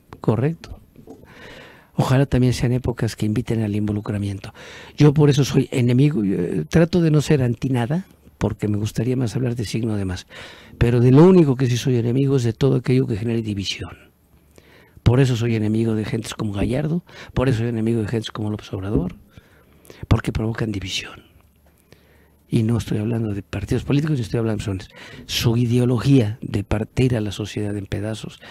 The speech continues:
de no juntarla, es una ideología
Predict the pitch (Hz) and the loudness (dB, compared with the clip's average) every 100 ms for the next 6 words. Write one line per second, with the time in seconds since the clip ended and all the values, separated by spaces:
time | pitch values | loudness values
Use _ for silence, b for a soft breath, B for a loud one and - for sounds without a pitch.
0 | B B B _ 113 117 127 139 - 120 | B B B _ -4 0 0 0 -2 -4
1 | 107 101 95 101 151 185 _ _ _ _ | -4 -6 -8 -8 -10 -12 _ _ _ _
2 | _ _ - 117 110 104 104 101 - 135 | _ _ -2 -2 -2 -2 -2 -4 -2 -2